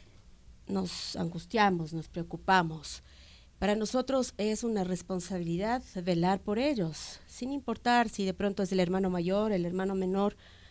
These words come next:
no importa eso, lo importante es estar ahí atentos y poder solventar las necesidades que tienen nuestros hermanos,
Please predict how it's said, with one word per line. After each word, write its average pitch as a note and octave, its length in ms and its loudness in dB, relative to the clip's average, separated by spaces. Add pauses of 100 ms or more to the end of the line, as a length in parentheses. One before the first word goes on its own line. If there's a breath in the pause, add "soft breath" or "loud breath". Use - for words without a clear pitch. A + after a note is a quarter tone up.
(220 soft breath)
no - 100 -2
importa A#3 520 0
eso, E3 400 0
lo E3+ 60 0
importante G3+ 680 0
es G3+ 380 0 (460 soft breath)
estar A#3 300 2
ahí A3+ 200 4
atentos G#3 880 0
y F3+ 160 -2
poder F#3+ 420 2
solventar F#3 760 4
las E3+ 160 0
necesidades F3 640 0
que E3+ 100 -6
tienen F3 460 2
nuestros D#3 520 -8
hermanos, F3 520 0